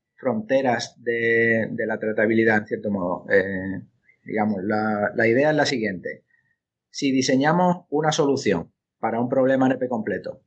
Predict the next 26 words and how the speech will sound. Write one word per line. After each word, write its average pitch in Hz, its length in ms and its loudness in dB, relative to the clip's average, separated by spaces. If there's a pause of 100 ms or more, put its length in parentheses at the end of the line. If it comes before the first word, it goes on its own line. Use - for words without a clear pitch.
(140)
en 95 220 -8
un 110 120 -2
modelo, 156 500 2 (380)
¿de 110 80 -10
acuerdo? 147 300 0
Con 95 180 0
unas 101 460 -2
ciertas 117 440 0
reglas 113 380 2
sintácticas, - 640 -4
¿vale? - 240 -4
Decimos, 104 580 -2
permitimos 104 640 -2
reglas 117 320 0
de 110 100 -6
este 127 160 -8
tipo, 156 300 0
los 120 180 2
objetos 110 380 -4
se 117 60 -2
van 113 100 0
a 113 80 0
poder 107 260 2
mover 110 320 0
así, 139 360 0
asao, 147 560 0